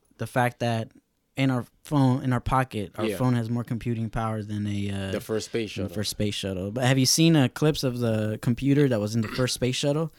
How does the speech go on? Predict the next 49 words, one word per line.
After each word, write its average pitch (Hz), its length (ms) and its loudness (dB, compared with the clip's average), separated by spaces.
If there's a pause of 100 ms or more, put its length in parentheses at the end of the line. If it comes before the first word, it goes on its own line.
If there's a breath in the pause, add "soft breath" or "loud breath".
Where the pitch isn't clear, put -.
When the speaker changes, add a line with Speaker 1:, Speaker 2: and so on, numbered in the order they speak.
(280 soft breath)
Speaker 1:
that 110 140 -2
we 110 100 0
use 120 320 2
for, 110 320 -4
uh, 104 320 -6
like, 113 300 -6
the 117 80 -4
com-, 131 180 -6
it's, 139 160 -8
like, 151 120 -2
the 156 60 -2
size 160 280 4
of 156 60 0
a 151 60 0
whole 156 220 2
Speaker 2:
The, 139 100 0
Speaker 1:
room 185 340 8
Speaker 2:
yeah, 147 120 8
Speaker 1:
and 131 80 6
Speaker 2:
like, 107 100 -2
Speaker 1:
shit, 123 320 -2
Speaker 2:
the 120 60 -4
Speaker 1:
and 113 140 -4
Speaker 2:
first, 135 260 -2
the 117 80 -4
first 151 340 -4
actual 117 540 -2
computer 110 480 -2
was, 98 180 -6
like, 98 160 -8
nineteen 104 680 -6 (460 soft breath)
fifty-seven 117 540 -6
at 107 120 -8
M 113 180 -6
I 107 80 -8
T. 104 400 -4 (340)
And 113 140 -8
you 113 80 -4
had 117 160 -2
to, 120 80 -8
like, 107 160 -6
log 110 400 -4
in 117 220 -6
to, 104 220 -8
and 110 120 -10
you 113 40 -4
had 110 100 -6
to, 113 80 -8
like, 107 180 -6